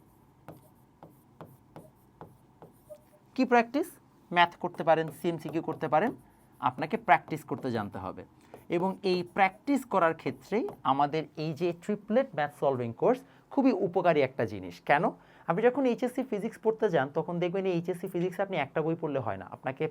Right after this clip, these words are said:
পাঁচ ছয়টা বই মিলায় পড়তে হয়। আমরা বাজারে যতগুলো বই আছে, সবগুলো ঘেটে যত ধরনের টাইপের ম্যাথ আছে, আমরা সবগুলোকে অ্যাকুমুলেট করেছি, করে আমরা এই বইটার মধ্যে, এই ফু-, মানে এই কোর্সের মধ্যে সলভ করেছি। ফিজিক্স,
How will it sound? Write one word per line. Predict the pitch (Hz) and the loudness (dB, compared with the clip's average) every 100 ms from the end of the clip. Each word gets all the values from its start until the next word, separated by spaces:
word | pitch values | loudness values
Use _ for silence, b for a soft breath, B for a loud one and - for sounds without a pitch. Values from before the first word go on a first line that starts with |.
| - | 0
পাঁচ | 156 165 | 0 0
ছয়টা | - 175 165 | -6 -4 -2
বই | 127 139 | -4 -4
মিলায় | 135 135 131 | -2 -4 -4
পড়তে | 110 - | -8 -12
হয়। | 101 85 B B B B | -10 -10 B B B B
আমরা | - 170 208 233 | 4 4 6 8
বাজারে | 170 160 180 170 | 8 8 4 2
যতগুলো | 127 123 160 175 180 | 0 0 0 0 0
বই | 135 135 | 0 2
আছে, | 127 131 | 0 -2
সবগুলো | - - 180 196 151 147 147 131 - | -12 -4 2 2 0 -2 -2 -2 -4
ঘেটে | 110 139 214 B B B | -2 0 0 B B B
যত | 123 180 175 226 180 | 2 2 4 2 2
ধরনের | - 175 233 262 262 - | 2 4 6 4 0 2
টাইপের | 156 147 160 139 | 2 2 0 -2
ম্যাথ | 120 110 | -2 -4
আছে, | 123 165 | -8 -8
আমরা | 170 | -10
সবগুলোকে | 175 - 202 160 175 175 175 - | -10 -2 -2 0 -2 -2 -4 -6
অ্যাকুমুলেট | 131 - 147 139 131 | -6 -4 -4 -2 -4
করেছি, | 120 107 - - - b b - | -6 -8 -10 -16 -20 b b 6
করে | 214 247 | 8 8
আমরা | 226 220 - - | 8 4 4 4
এই | 196 226 254 139 | 2 2 -2 0
বইটার | 143 143 147 | 2 2 -2
মধ্যে, | 139 131 143 | -2 -2 0
এই | 147 | -2
ফু-, | 143 - | -4 -2
মানে | 131 | 0
এই | 135 | 0
কোর্সের | 165 165 185 | 0 0 -2
মধ্যে | 185 185 - | -6 -8 0
সলভ | 143 131 | 0 2
করেছি। | 123 117 | -4 -4
ফিজিক্স, | 120 151 156 220 | -6 -4 -4 -4